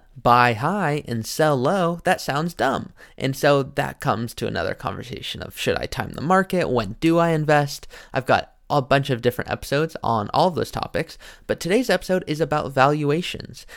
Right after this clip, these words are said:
And so when you're thinking about the way you're invested, and when you're thinking about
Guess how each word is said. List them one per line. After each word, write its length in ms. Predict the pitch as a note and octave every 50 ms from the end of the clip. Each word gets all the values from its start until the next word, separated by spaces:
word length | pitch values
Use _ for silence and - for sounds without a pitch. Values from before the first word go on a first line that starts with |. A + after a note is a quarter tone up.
| - - _ -
And 160 | - C3+ C#3
so 300 | - - D3 C#3+ C#3 C#3+ - - - -
when 220 | - D3+ D3+ D#3
you're 160 | E3+ A3+ C#4
thinking 440 | C#4 - - A3 A3+ A3 - F3 C3+
about 440 | A2+ G#2 - - B1+ E2 - - _ _ _
the 160 | - B2+ B2
way 200 | B2 B2+ C3+ D3
you're 200 | D3+ C#3 B2 A2+
invested, 680 | G2+ F#2+ G2 - - - - - - - - - - - -
and 120 | C3 B2+
when 120 | C3 D#3+ F3+
you're 120 | F#3+ G3
thinking 420 | F#3+ - - F3+ F3 - E3 D3
about 460 | C3+ A#2+ A2+ B2 A#2 A2+ A2 - -